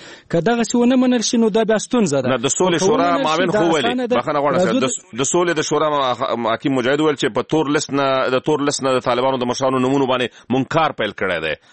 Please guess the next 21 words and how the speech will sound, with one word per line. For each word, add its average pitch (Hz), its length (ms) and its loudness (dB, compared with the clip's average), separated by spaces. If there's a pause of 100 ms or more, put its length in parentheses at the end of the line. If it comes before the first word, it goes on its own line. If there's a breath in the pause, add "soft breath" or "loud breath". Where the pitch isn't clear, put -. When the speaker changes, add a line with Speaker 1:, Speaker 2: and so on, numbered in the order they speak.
(140 soft breath)
Speaker 2:
پرون 156 240 2
یې 151 60 2
وویلې 110 240 0
دا 95 80 0
خبره 98 280 -2
یې 95 80 2
وکړه، 98 220 -2
زموږ 107 180 0
د - 80 2
راډیو 95 180 0
نه 92 180 0
نشر 80 160 -8
شوه. 80 200 -2 (480 loud breath)
او 117 200 2
دا 120 280 -2
هم 175 80 -2
دغه 147 240 0
مشکل، 139 380 -2
یعنې 131 140 -2
یو 156 220 0
د 143 140 0